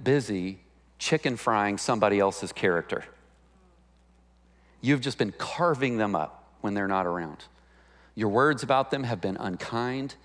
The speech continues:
and they have been vicious. It was the coffee shop moment that we were talking about just a little bit ago.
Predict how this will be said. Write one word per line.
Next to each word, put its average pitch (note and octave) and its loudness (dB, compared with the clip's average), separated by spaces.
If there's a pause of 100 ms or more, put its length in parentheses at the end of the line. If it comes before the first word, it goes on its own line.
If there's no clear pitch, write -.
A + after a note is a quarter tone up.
(140)
and G#2 -2
they G#2+ -2
have F#2+ -4
been F#2 -6
vicious. - -8 (340)
It D3+ 4
was C#3 4
the C3+ 0
coffee F#3 0
shop G2 -2
moment G2+ -2
that B2 0
we A#2+ 4
were A#2+ 2
talking D3 0
about F#2+ 2
just A2+ -8
a - -6
little C3 0
bit D#3+ 4
ago. F#2 2